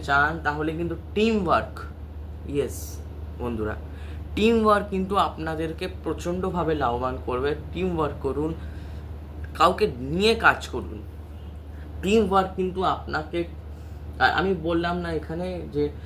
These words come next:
coming together, এখানে আমি বললাম যে হয়তো হতে পারে আজকে কোনো পার্টি হলো, কেউ get together-এ গেল আজকে। আজকের দিনটাই এমন যে হয়তো হতে পারে, ধরুন আপনার মনের মানুষের সাথে আপনার দেখাই get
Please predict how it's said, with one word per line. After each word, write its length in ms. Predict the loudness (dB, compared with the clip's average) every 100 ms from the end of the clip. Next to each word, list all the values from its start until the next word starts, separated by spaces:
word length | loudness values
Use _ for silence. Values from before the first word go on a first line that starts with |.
| -12 -10 -10 -8 0
coming 300 | 2 4 2 4
together, 340 | 6 6 6 4
এখানে 160 | 0 -2
আমি 80 | -2 0
বললাম 200 | 0 0 -2
যে 60 | -4 -2
হয়তো 240 | -2 0 -2
হতে 160 | -2 -2 0
পারে 140 | 2 2
আজকে 160 | 2 -2 -2
কোনো 120 | 0 -2 2
পার্টি 400 | 6 6 4 -2 -2
হলো, 160 | 0 -2 -2
কেউ 100 | -4 -4 -2
get 160 | -2 0 0
together-এ 400 | 2 4 4 4 2
গেল 120 | -4 -6
আজকে। 280 | -8 -10 -10 -10 -12 -4 -2
আজকের 220 | 2 2 2
দিনটাই 360 | 2 4 6 6 4
এমন 140 | 2 0
যে 60 | 0
হয়তো 180 | 0 -2 -2
হতে 120 | -2
পারে, 180 | -2 -2 -4 -8 -12 -12 -12 -12 -10 -10 0 6
ধরুন 260 | 8 8 4 -4 -10 -12 -4 -2
আপনার 220 | 0 0 0
মনের 220 | 0 0 2
মানুষের 420 | 4 2 2 2 2
সাথে 200 | -2 0 2 2
আপনার 240 | 2 -2 -2 0
দেখাই 320 | 2 2 2 2
get 140 | 2